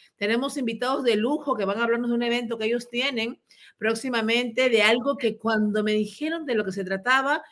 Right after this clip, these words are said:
yo dije, "Pues Ahmed no puede dejar de estar este lunes con nosotros aquí en Cocinando con Marilyn de Magazine".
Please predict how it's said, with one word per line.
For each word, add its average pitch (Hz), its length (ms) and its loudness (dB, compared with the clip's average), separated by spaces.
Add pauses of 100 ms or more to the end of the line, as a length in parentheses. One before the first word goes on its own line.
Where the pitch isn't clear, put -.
(220)
yo 208 100 0
dije, 214 240 -2
"Pues 196 220 -6
Ahmed 190 240 0
no 233 160 0
puede 226 240 4
dejar 214 460 0
de 214 80 -4
estar 208 260 -4
este 202 320 -6
lunes 226 320 0
con 190 160 -6
nosotros 190 360 -6
aquí 277 360 -6 (260)
en 233 160 0
Cocinando 226 460 2
con 220 140 0
Marilyn 196 320 0
de 196 80 -2
Magazine". 165 560 -12